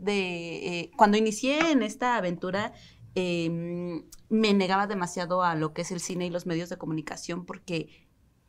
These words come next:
años atrás yo siempre decía, "No me están ayudando nada, me están di-, solo es un medio de distracción". Y hoy en día aclaro todavía más con este gran proyecto y le aplaudo a Eugenio el hecho de decir, "El tami-, el cine también sirve para llegar a muchos puntos del mundo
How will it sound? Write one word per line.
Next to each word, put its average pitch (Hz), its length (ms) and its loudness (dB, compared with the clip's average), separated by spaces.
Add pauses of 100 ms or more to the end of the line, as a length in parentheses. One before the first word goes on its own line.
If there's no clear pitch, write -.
(220)
años 208 280 6
atrás 196 280 -2
yo 190 80 -4
siempre 190 240 -6
decía, 175 340 -2
"No 190 140 -4
me 190 80 -4
están 185 200 -10
ayudando 160 460 -4
nada, 156 280 -8
me 175 100 -2
están 190 320 -4
di-, 196 160 -12 (200)
solo 233 220 2
es 240 140 0
un 240 720 -6
medio 202 280 2
de 185 120 -2
distracción". 180 680 -6 (480)
Y 226 180 4
hoy 226 200 6
en 226 160 -2
día 190 440 0
aclaro 196 520 2
todavía 190 520 -2
más 180 300 -2
con 175 180 -2
este 180 340 -4
gran 180 280 -2
proyecto 175 680 -4
y 160 200 -2
le 165 120 0
aplaudo 170 640 -2
a 175 140 4
Eugenio 170 580 -4 (280)
el 180 180 0
hecho 180 240 -8
de 170 120 -2
decir, 165 300 -6
"El 185 140 -4
tami-, 185 340 -8
el 208 200 4
cine 262 260 0
también 202 340 -4
sirve 208 360 -4
para 185 200 -6
llegar 170 240 -2
a 185 80 -2
muchos 226 380 -6
puntos 180 420 -8
del 170 160 -6
mundo 175 400 -4